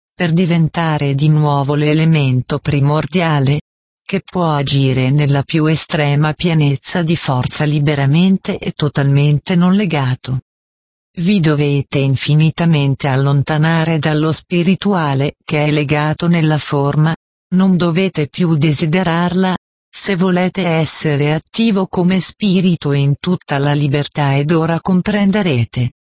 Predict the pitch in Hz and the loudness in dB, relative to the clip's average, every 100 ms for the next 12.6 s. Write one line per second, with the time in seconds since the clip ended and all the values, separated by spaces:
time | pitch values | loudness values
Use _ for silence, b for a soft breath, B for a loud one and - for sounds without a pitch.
0 | _ _ - 170 190 185 165 - 147 147 | _ _ -2 2 2 2 2 0 -2 0
1 | 151 160 - _ _ - 226 214 196 147 | 0 0 -4 _ _ -4 0 2 2 2
2 | 135 151 156 156 147 151 170 - 180 160 | 0 -2 0 0 0 0 -2 -2 -2 0
3 | 208 202 208 165 202 196 233 185 190 160 | 0 0 0 2 2 2 0 2 2 2
4 | 143 139 143 143 151 160 147 185 165 160 | 2 0 -2 0 0 0 2 2 4 2
5 | 165 165 147 - 170 170 - 156 147 165 | 2 0 -2 -2 -2 -2 -2 -4 -2 -4
6 | 156 - 139 151 143 156 156 175 165 156 | -4 -4 -4 -4 -4 0 2 2 2 0
7 | 156 151 - 170 170 170 160 151 156 143 | 0 -4 -2 0 0 0 0 0 0 -2
8 | - 160 139 139 143 135 _ _ _ _ | -4 -4 -4 -4 -4 -6 _ _ _ _
9 | - 196 - 180 185 185 185 170 175 180 | -4 -4 -2 0 0 0 2 2 0 -2
10 | 156 143 143 - 165 139 - 147 147 156 | -2 0 -2 -2 -4 -4 -4 -2 0 0
11 | 156 147 131 123 - 175 165 175 190 - | 0 0 -2 -4 -4 0 2 0 -2 -2
12 | 196 175 160 139 117 | -2 -2 -2 0 0